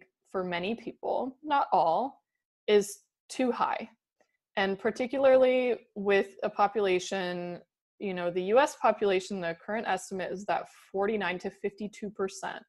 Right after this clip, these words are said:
of Americans have either type two diabetes or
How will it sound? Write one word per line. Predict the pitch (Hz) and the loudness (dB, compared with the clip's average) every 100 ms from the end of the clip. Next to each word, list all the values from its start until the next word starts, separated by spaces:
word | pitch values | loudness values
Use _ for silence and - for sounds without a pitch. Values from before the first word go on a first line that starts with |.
| - | -12
of | 190 | -8
Americans | 180 175 170 170 - 190 185 - | -8 -6 -4 -4 -8 -12 -12 -8
have | 202 175 | -8 -4
either | 196 180 170 170 175 _ _ _ _ _ - | -4 0 0 0 -4 _ _ _ _ _ -2
type | 196 196 | -2 -2
two | 226 196 | 2 4
diabetes | 185 175 175 170 170 - | 4 2 -2 -2 -2 -4
or | 185 | -6